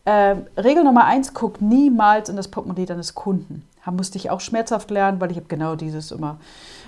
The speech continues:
„Ah ja, und was ist denn? Und dann wird's halt so teuer und dann haben die noch erzählt und die haben fünf Kinder und drei Hunden und zehn Katzen“ und, äh, weißt du, so <laughs> irgendwas.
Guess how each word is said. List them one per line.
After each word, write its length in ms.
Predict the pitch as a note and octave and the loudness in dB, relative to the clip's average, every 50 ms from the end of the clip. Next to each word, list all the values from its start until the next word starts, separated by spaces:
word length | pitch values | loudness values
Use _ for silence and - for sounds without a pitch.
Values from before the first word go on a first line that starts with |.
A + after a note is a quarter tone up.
| F#3 | -14
„Ah 80 | - G3 | -10 -8
ja, 240 | G3+ G3 A#3 A#3 A#3 | -6 -4 -4 -4 -2
und 80 | G#3 | -4
was 160 | G3+ G#3+ - - | -4 -4 -6 -6
ist 240 | - - - - | -6 -8 -6 -4
denn? 160 | A3 G3+ G3 D#3+ | -4 -2 -2 -2
Und 80 | F#3+ | -2
dann 140 | G#3+ G#3+ G3+ | -4 -4 -6
wird's 120 | G#3 G3 | -6 -8
halt 120 | A3 G#3 - | -10 -8 -8
so 100 | A#3 A3 | -8 -8
teuer 500 | - - G3 G#3 G#3 A3 A3+ A3 G#3+ F#3+ D#3+ | -8 -6 -6 -4 -2 -2 -2 -2 -2 -4 -4
und 120 | G#3+ G3+ | -4 -6
dann 140 | A3 G#3 G3+ | -6 -6 -4
haben 120 | A3+ A3+ | -4 -2
die 100 | A#3 A#3 | -2 -2
noch 160 | A3+ A3 - | -2 -4 -4
erzählt 280 | A3+ G#3+ - - A3 - | -6 -8 -6 -10 -10 -8
und 40 | A3 | -6
die 100 | A3 G#3+ | -6 -4
haben 120 | G#3 G#3 - | -6 -6 -6
fünf 200 | A#3 A#3 A3+ - | -8 -8 -8 -6
Kinder 260 | - A3+ A3 A3+ G3 | -6 -4 -2 -2 -2
und 120 | - - | -2 -4
drei 140 | G#3 G#3+ G3+ | -4 -4 -4
Hunden 280 | G3 G#3 G#3 G3+ G#3+ G3 | -4 -4 -4 -4 -4 -6
und 120 | G#3 - | -6 -4
zehn 180 | - A3+ G3+ G3 | -4 -6 -6 -2
Katzen“ 460 | F#3+ G3+ G3+ G3+ - - G#3 G3+ F#3+ | -2 -4 -2 -2 -4 -4 -4 -4 -4
und, 260 | - G#3 G3+ G3 - - - - - E4 D#4 C4+ - | -6 -6 -6 -8 -10 -16 -18 -18 -12 -10 -10 -8 -6
äh, 180 | - - - - | -6 -6 2 4
weißt 200 | A3 B3+ A#3+ D4 | 4 4 6 4
du, 60 | B3+ | 4
so 240 | F#3+ C4 C#4 C4 C4+ | 6 8 10 10 8
<laughs> 280 | C#4 - - - - D#4 | 8 4 -2 2 4 4
irgendwas. 520 | D4 E4 F#4+ C#4+ C4 B3 B3+ D#4 D#4+ | 4 6 4 4 8 8 8 6 6